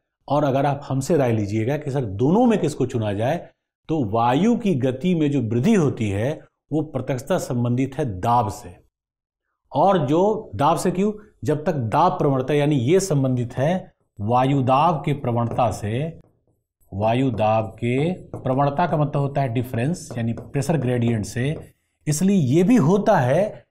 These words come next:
लेकिन ये सीधे प्रभाव में नहीं है, परंतु वायुमंडल में जो आर्द्रता में वृद्धि होती है वो ताप में वृद्धि से होती है। यानी ये दोनों ऑप्शन बहुत पास पास के हैं, इसके बावजूद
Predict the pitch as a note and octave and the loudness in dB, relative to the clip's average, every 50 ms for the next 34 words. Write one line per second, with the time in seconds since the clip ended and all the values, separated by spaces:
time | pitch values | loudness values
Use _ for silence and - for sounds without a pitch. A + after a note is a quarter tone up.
0 | _ - D3 D3+ D3+ F#3+ F#3 F#3 G3+ F#3+ G3 - - - F3 D#3 G3 A3 A3 A3 | _ -6 -4 -4 0 0 2 2 2 0 -2 -4 -6 -4 0 2 2 2 2 0
1 | E3+ D3 C#3 D3 E3 D#3+ D#3+ D#3 D3 D3 D3 C#3+ D3+ E3 D#3 - D#3+ D#3 D#3+ D3 | 0 0 2 2 2 2 2 2 2 2 2 2 0 -2 -2 -2 -2 0 0 0
2 | C#3 - D3+ F3+ G3 G3 - - - _ _ _ _ - A#2 C3+ C#3+ D3+ D#3 D#3 | 0 0 0 0 0 -2 -4 -10 -20 _ _ _ _ -4 0 2 2 4 4 2
3 | D#3 D#3+ E3+ F3+ G#3 G#3+ G3 F#3+ F3+ E3+ - - - - B2+ C#3 - E3 E3+ E3 | 2 2 2 2 2 4 2 2 2 0 -2 -4 -6 -4 -2 0 2 2 2 2
4 | - A#3+ A3+ G#3+ F#3+ D#3 D3 C#3 C3+ C3+ A#2+ A#2 G#2+ G#2+ A#2 A2 G2+ G#2+ A#2 D#3+ | 2 2 4 4 2 2 2 2 2 2 0 0 -2 -2 -4 -4 -2 -2 -2 -4
5 | C3 - - - - _ _ _ - C3+ C#3 - - - - - - C3+ C3+ D3 | -4 -6 -8 -14 -20 _ _ _ -8 -8 -8 -8 -10 -14 -10 -4 -2 0 2 2
6 | E3 F3 F3+ - - C3+ C#3 C3 A#2+ G#2+ A#2+ A#2+ B2 D#3+ E3+ D3+ - B2 G#2+ G#2 | 2 0 -2 -4 -4 -2 -2 0 0 -2 -2 0 2 2 0 0 0 -2 -4 -4
7 | G2+ G2+ - G#2 F#2 F#2 G2+ A2 B2+ D3+ D3+ - - - _ _ _ _ _ _ | -4 -6 -4 -4 -2 -2 -2 -4 -4 -6 -8 -10 -14 -20 _ _ _ _ _ _
8 | _ _ _ _ _ _ _ _ - - - - B2+ C3 C#3 B2 A2 B2+ E3+ F#3 | _ _ _ _ _ _ _ _ -20 -14 -6 -2 0 2 2 2 2 2 2 2
9 | D#3 A2 G2 B2+ C#3+ E3 G3+ A3+ G3 D#3 E3 D#3 D#3 - - F3 E3 C#3 C3+ B2+ | 2 0 0 2 2 2 2 2 2 2 2 0 0 -2 -2 -2 0 0 0 0
10 | D#3 D#3+ - - - - C#3+ D#3 F3+ F3+ F3 - - C3+ B2 A2+ A#2 - - B2 | -2 -2 -4 -6 -4 -2 0 0 0 0 -2 -2 -2 0 0 0 -2 -4 -6 -4
11 | A#2+ C3 C3 A#2+ - - C3+ A#2 B2 A#2+ B2 B2 B2 D3 E3 D3+ B2 F#2+ - - | -2 -2 -2 -4 -4 -4 -2 0 0 0 0 0 0 0 2 0 0 -2 -6 -12